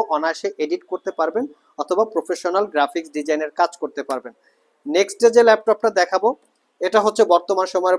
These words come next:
পপুলার ল্যাপটপ, আপনারা ধরে নিতে পারেন। Just এই ল্যাপটপের একটু লুকিংটা আপনাদেরকে দেখাচ্ছি যে আমাদের কাছে সিক্স জেনারেশনের ল্যাপটপ হলেও কতটুক ফ্রেশ কন্ডিশনে পাওয়া যায়, এটা মাত্র আইটি ভ্যালিতেই সম্ভব। মডেলটা হচ্ছে টি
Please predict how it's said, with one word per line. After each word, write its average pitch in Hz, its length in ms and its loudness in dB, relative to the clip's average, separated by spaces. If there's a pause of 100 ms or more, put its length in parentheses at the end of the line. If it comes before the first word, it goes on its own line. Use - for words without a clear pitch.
পপুলার 170 380 -2
ল্যাপটপ, 156 320 -2
আপনারা 156 220 -6
ধরে 156 140 2 (100)
নিতে 170 240 -4
পারেন। 165 180 0 (460)
Just 190 240 0 (160)
এই 190 120 4
ল্যাপটপের 202 440 -2
একটু 202 120 -10 (100)
লুকিংটা 220 460 -4
আপনাদেরকে 147 380 -8 (120)
দেখাচ্ছি 165 420 -2 (540)
যে 160 80 2 (160)
আমাদের 190 380 0
কাছে 214 240 0 (320)
সিক্স 180 300 -2
জেনারেশনের 202 600 -2
ল্যাপটপ - 320 -2 (100)
হলেও 175 240 0 (580)
কতটুক 196 380 2 (100)
ফ্রেশ 180 180 -2 (100)
কন্ডিশনে 165 440 -2 (100)
পাওয়া 143 260 4
যায়, 196 140 0 (120)
এটা 165 120 -2 (100)
মাত্র 160 160 -8 (180)
আইটি 151 280 -2
ভ্যালিতেই 147 440 -4
সম্ভব। 143 280 -2 (560)
মডেলটা 202 420 2
হচ্ছে 208 260 -4 (520)
টি 190 120 -4